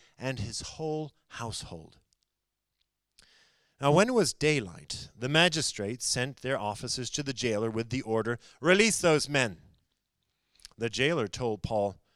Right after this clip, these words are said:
"The magistrates have ordered that you and Silas be released. Now you can leave. Go in peace." But Paul said to the officers, "They beat us publicly without a trial, even though we are Roman citizens,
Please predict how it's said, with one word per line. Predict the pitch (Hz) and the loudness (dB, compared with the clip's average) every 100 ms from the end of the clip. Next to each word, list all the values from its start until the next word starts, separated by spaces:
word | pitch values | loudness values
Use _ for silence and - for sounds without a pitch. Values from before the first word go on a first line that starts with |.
| _ _ _ _ | _ _ _ _
"The | 110 110 | -14 -8
magistrates | 131 180 131 - 117 110 - | -6 -6 -6 -6 -2 -4 -4
have | 113 101 - | -10 -10 -8
ordered | 147 175 120 98 | -2 -2 -2 -6
that | 98 - | -8 -4
you | 131 135 156 | -2 0 0
and | 117 | -2
Silas | - 120 113 113 | -4 -2 -4 -6
be | - 110 | -6 -6
released. | 127 180 95 - - - _ _ _ _ | -4 -6 -6 -10 -10 -18 _ _ _ _
Now | 107 117 | -6 -2
you | 120 135 | -2 -2
can | 151 139 | -6 -8
leave. | 185 185 95 - _ _ _ _ _ | -10 -10 -12 -18 _ _ _ _ _
Go | 123 180 | -6 -4
in | 156 | -4
peace." | 113 135 92 - - - _ _ _ _ _ _ _ _ - | -4 -4 -4 -6 -8 -10 _ _ _ _ _ _ _ _ -8
But | 113 - | -8 -4
Paul | - 180 139 95 | -2 0 0 -2
said | - 127 101 | -2 -2 -4
to | - | -6
the | 98 98 | -6 -4
officers, | 107 - 95 90 92 - - _ _ _ _ _ _ _ _ _ | -4 -6 -8 -6 -6 -10 -12 _ _ _ _ _ _ _ _ _
"They | 165 190 | 6 6
beat | 127 135 | 6 6
us | 135 120 | 6 4
publicly | - - 226 135 117 139 131 135 | -2 -4 -2 0 -2 -4 -4 -6
without | 131 139 127 131 | -2 2 2 2
a | 143 | -2
trial, | - 202 120 80 _ _ _ - - | -4 -2 -2 -2 _ _ _ -20 -12
even | 190 220 139 120 | 0 0 2 -2
though | 110 127 120 | 4 4 4
we | 131 | 4
are | 131 131 | 4 4
Roman | 127 143 143 135 | 4 2 2 -2
citizens, | 196 190 104 98 87 - | 0 0 0 -6 -8 -10